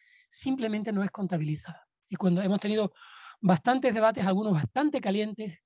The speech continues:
con la U N O D C, en la cual, por ejemplo, los directores técnicos de la O N O D C nos dicen, porque nosotros les decíamos, "Necesitamos que ustedes o que alguien calcule el número de personas muertas por la policía". Entonces nos decían, "No, porque tenemos la clasificación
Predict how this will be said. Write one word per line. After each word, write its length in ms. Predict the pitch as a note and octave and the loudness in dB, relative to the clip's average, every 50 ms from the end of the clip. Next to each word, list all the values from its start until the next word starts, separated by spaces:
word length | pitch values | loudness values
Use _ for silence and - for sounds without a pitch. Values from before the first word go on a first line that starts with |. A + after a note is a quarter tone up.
| _ | _
con 320 | _ - A3+ A3+ A#3 G#3+ F#3+ | _ -12 -12 -10 -8 -6 -6
la 80 | F3+ | -4
U 120 | F3+ F#3 G3 | -4 -4 -4
N 100 | G3+ G3+ | -4 -6
O 40 | G3+ | -6
D 140 | G#3 G#3 | -6 -8
C, 140 | - - G3+ G3 | -6 -4 -4 -6
en 120 | A#3+ B3+ _ _ _ _ _ _ _ - F#3+ | -6 -6 _ _ _ _ _ _ _ -10 -6
la 100 | F3 E3+ | -6 -4
cual, 200 | - G3 F#3+ F#3+ | 0 0 0 0
por 140 | E3+ G#3 F#3 | 0 -2 -2
ejemplo, 260 | E3+ F#3 G#3 F#3+ G#3 | -2 -2 -4 -4 -4
los 100 | G3+ F3+ | -2 -2
directores 440 | E3 F#3 E3 E3 - G#3 G3+ F#3 - | -2 0 -2 -2 -4 -4 -4 -4 -4
técnicos 260 | - G#3+ G#3 G#3+ G#3+ | -4 -4 -2 0 0
de 60 | F#3+ | 2
la 120 | F#3 F#3+ F#3+ | 2 2 2
O 40 | F#3+ | 2
N 100 | G3 G3 | 2 2
O 20 | |
D 120 | F#3+ F#3+ | 2 2
C 180 | E3+ - - G3+ | 2 0 0 0
nos 160 | G3 F#3+ D#3+ | 0 0 0
dicen, 420 | D3 G3+ F#3+ - G3 F#3+ F#3 F3 _ _ _ _ _ _ _ _ _ _ _ _ _ _ _ _ _ _ | 2 0 0 0 0 -2 -2 -2 _ _ _ _ _ _ _ _ _ _ _ _ _ _ _ _ _ _
porque 160 | - F#3 E3 | -6 -4 -2
nosotros 240 | E3+ D#3 D3+ B3+ G#3+ | -2 -2 -2 0 0
les 140 | A3+ G3+ F3 | 2 2 2
decíamos, 280 | F3+ F3 F#3 F#3 F3 - _ _ | 2 2 2 2 0 -2 _ _
"Necesitamos 760 | - F#3 D3+ D#3 C#3+ F3+ D#3+ - G#3+ A3 A#3 A#3+ C4+ C4+ - | -6 -4 -4 -2 -2 -2 0 2 2 2 2 2 -4 -6 -8
que 120 | - G#3+ | -4 -4
ustedes 400 | F3 - - - G3+ G3 G#3 A#3+ E3+ | -4 -4 -2 0 2 2 2 2 -2
o 80 | E3 | -6
que 140 | - - F#3 | -4 0 2
alguien 420 | F#3+ F#3 F3 E3 G3 A#3+ C#4+ D4 _ _ _ _ _ _ _ _ _ _ _ _ _ _ _ | 2 4 4 2 0 -2 -4 -10 _ _ _ _ _ _ _ _ _ _ _ _ _ _ _
calcule 520 | - F#3 D#3+ D#3+ - - A3+ C#4 C#4+ D4 C#4+ | -6 -4 -4 -4 -4 -4 -2 -2 0 0 2
el 80 | G#3+ | 2
número 240 | G3 G3 F#3+ G3 G#3+ | 2 2 2 0 0
de 80 | A3+ F#3 | -4 -4
personas 340 | F#3 D3+ - G3 F#3+ F#3+ | -6 -6 -4 -2 0 0
muertas 300 | F#3+ F3+ F3 F#3 - G3+ | 2 2 0 0 -2 -8
por 140 | - - F#3 | -8 -4 -2
la 100 | D3+ D#3 | -2 -2
policía". 540 | D3 D#3+ D3+ - - - D4+ A3+ C#3 - - _ _ _ _ _ _ _ _ _ _ _ _ _ _ _ _ - | -2 -6 -14 -12 -8 -6 -4 -4 -4 -6 -8 _ _ _ _ _ _ _ _ _ _ _ _ _ _ _ _ -12
Entonces 200 | F3+ D#3 F#3 F#3+ | -4 0 2 4
nos 120 | G3 E3+ | 4 6
decían, 280 | D#3 E3+ C#3+ D#3+ D3+ E3 | 4 4 2 4 2 2
"No, 260 | G#3+ C4+ D4 D4 C4+ | 2 2 2 0 0
porque 440 | - G3+ E3+ - F3 D#3 D3+ E3 E3+ _ | -2 -4 -4 -2 -2 -2 -2 -2 -6 _
tenemos 360 | - E3+ D#3+ E3 F3 D#3 D#3+ | -4 -2 0 0 0 0 0
la 160 | F3+ D#3 D3+ | 0 -2 -2
clasificación 920 | - - - E3 - F#3 - - - F3 D#3+ - - G3 F#3+ F#3 F3 D#3+ | -4 -6 -8 -8 -8 -8 -12 -8 -8 -8 -8 -4 -2 0 2 2 0 0